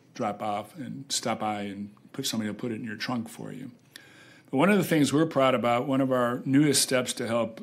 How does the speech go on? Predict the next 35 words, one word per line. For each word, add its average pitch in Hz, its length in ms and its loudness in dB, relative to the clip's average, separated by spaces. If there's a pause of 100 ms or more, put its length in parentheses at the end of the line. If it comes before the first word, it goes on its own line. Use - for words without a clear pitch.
(160)
uh, 107 240 -4
particularly 127 680 -4
small 117 580 -2
urban 113 260 -2
farmers 113 440 -2
in 107 80 -4
Detroit, 117 360 -6
particularly 110 400 -10
black 117 280 -4
farmers, 113 460 -4 (640)
is 113 120 -6
working 123 580 2
with 113 180 -4
a 107 80 -6
two - 220 -4
and 131 80 2
a 117 40 0
half 120 260 -2
million 117 260 0
dollar 110 300 -2
grant 107 360 -6
that - 60 -14
we 110 120 -10
got 107 320 -6 (800)
from 131 240 -2
U 117 240 2
S 107 160 -2
D 113 160 -6
A 104 220 -4
through 135 380 2
the 113 60 -2
Michigan 113 360 -2
Department 107 400 -4
of 101 80 -10
Education 104 760 -6